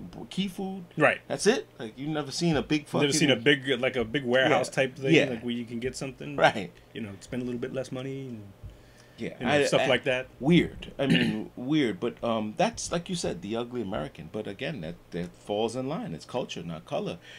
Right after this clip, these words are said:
Speaker 1: You, you travel the world and you, and you expect them to get to you,
Speaker 2: To do, right, exactly.
Speaker 1: to
Speaker 2: Yeah.
Speaker 1: appease you.
Speaker 2: Right.
Speaker 1: Who the fuck are you, you
Speaker 2: Yeah.
Speaker 1: fucking American? That's,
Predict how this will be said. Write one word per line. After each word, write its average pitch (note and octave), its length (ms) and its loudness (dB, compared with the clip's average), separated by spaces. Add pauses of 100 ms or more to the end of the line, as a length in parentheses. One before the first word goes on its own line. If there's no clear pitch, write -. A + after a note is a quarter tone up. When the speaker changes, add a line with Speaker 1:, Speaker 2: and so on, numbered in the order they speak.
(120)
Speaker 1:
You, A#2 240 -2
you B2 120 -4
travel D3 400 4
the A#2+ 100 2
world C3 500 2
and G2+ 160 -2
you, G2+ 240 -4
and G2+ 200 -4
you F#2+ 100 -6
expect B2+ 460 -6
them C3 320 -4
to B2 280 -2 (880)
get - 200 -2
to B2+ 120 -6
you, G2+ 220 -2
Speaker 2:
To - 80 6
do, E3+ 200 2
right, C3 240 8
exactly. A2 420 2
Speaker 1:
to F#2 120 -4
Speaker 2:
Yeah. F#2+ 120 2
Speaker 1:
appease C#3+ 380 2
you. F#3+ 400 0
Speaker 2:
Right. A2+ 180 4
Speaker 1:
Who - 60 -4
the C#4+ 80 -6
fuck - 280 -10
are G#3+ 60 -6
you, A3 240 -6
you E3+ 180 -8 (100)
Speaker 2:
Yeah. A#2+ 160 2
Speaker 1:
fucking F#2+ 520 -8
American? A2+ 720 -2 (160)
That's, - 300 6